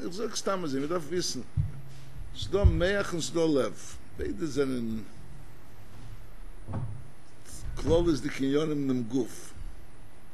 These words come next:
דער מוח דער מוח איז דער,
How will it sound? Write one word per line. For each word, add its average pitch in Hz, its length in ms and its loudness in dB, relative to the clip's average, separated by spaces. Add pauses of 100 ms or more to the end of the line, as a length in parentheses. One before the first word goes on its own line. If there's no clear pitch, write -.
(1400)
דער 143 160 4
מוח 185 880 4 (1700)
דער 139 120 0
מוח 220 500 2
איז 147 160 2
דער, 131 320 4